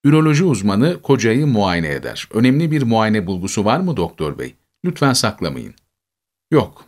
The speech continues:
muayene bulgularımız normal görünüyor. Bir spermiyogram tahlili yaptırmanız gerekiyor." "Açıklar mısınız, nasıl bir tahlil bu ve neyi tahlil edeceksiniz?"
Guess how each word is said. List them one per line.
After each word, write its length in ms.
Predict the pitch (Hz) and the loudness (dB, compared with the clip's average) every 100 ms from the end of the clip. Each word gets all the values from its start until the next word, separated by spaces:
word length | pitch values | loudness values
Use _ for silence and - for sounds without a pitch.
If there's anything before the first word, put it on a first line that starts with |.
| - | -4
muayene 420 | 110 110 113 107 | 0 2 2 0
bulgularımız 600 | 98 90 101 98 131 135 | -4 -2 0 2 2 2
normal 380 | 107 107 104 101 | 2 4 4 2
görünüyor. 540 | 76 69 62 58 - _ _ _ _ _ 165 | -2 -6 -8 -12 -16 _ _ _ _ _ 0
Bir 220 | 165 156 - | 0 0 -10
spermiyogram 800 | - - 147 139 135 123 127 113 | -6 0 0 2 0 2 2 0
tahlili 420 | - 98 90 87 | -2 -2 -2 -2
yaptırmanız 640 | 87 76 - 82 82 78 | -2 -2 -4 -2 -2 -2
gerekiyor." 560 | 73 76 71 64 - - _ _ _ _ _ _ - | -4 -4 -6 -10 -12 -16 _ _ _ _ _ _ -8
"Açıklar 400 | 107 107 180 202 | -6 -2 0 2
mısınız, 480 | 104 - 87 78 - - | 2 0 -2 -4 -6 0
nasıl 380 | 156 156 107 | 2 2 0
bir 100 | 82 | -2
tahlil 500 | 73 98 82 87 78 | -4 -4 -2 -4 -2
bu 260 | 151 190 170 | 0 0 0
ve 320 | 117 139 - - 98 | 0 0 0 -4 -2
neyi 260 | 107 143 | 2 2
tahlil 360 | 143 87 82 76 | 0 -2 -2 -6
edeceksiniz?" 680 | 62 60 60 - - - | -6 -10 -10 -10 -10 -12